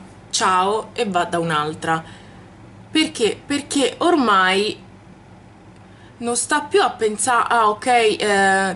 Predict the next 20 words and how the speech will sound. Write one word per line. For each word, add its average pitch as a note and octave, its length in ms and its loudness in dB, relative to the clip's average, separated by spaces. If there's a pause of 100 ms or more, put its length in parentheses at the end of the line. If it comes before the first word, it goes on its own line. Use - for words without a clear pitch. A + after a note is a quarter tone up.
Tizia A#3+ 420 0
non G#3+ 180 -2
me G#3 120 0
la G3+ 140 4
dà, F3+ 300 2 (640)
insisto." G3+ 800 -4
Vabbè, A#3 320 0
Tizia D4 320 0
non A3+ 160 -4
me A#3 80 -2
la B3 120 2
dà, G#3+ 360 0 (460)
c'è A#3+ 160 -12
Caia, F3+ 540 -2 (160)
cioè, - 220 -10
capito F#3 360 -4
che F3 60 -2
vi F3 100 -8
voglio F3 240 -4
dire? E3+ 180 -8